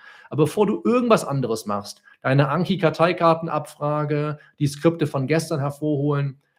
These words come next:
arbeite einen Moment an dieser gegenwärtigen Initiative in Form deines Backlogs, deines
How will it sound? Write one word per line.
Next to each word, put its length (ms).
arbeite 640
einen 180
Moment 580
an 260
dieser 600
gegenwärtigen 680
Initiative 680
in 180
Form 420
deines 560
Backlogs, 560
deines 480